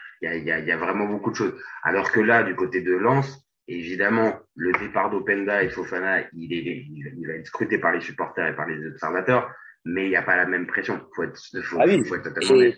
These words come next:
Speaker 2: et le, et le but des Lensois, je pense, c'est de faire des saisons où les joueurs, euh, donnent leur maximum. S'ils peuvent jouer l'Europe,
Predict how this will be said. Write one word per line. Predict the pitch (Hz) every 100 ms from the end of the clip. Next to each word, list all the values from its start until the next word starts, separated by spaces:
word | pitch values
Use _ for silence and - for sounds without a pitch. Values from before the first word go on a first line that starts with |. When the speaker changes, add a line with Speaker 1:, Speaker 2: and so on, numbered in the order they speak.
| -
Speaker 2:
et | 120
le, | 117 -
et | -
le | 120 120
but | 120 135
des | 123
Lensois, | 117 117 113 135 151
je | 113
pense, | - 127 143 104
c'est | 92 90 90 90 87 85 78 _ _ _ -
de | 95
faire | - 113 107
des | 92 87 87 87 87
saisons | 87 - 101 101 120 117
où |
les | 101 95
joueurs, | 92 101 110 110 95
euh, | 90 87 85 82 _ _ _
donnent | 101 135 127
leur | 117
maximum. | 113 107 - 107 110 131 156 156 _ _ _ _ - - _ _ _
S'ils | - - - 156 160 139
peuvent | 143 131
jouer | 123
l'Europe, | 120 113 110 110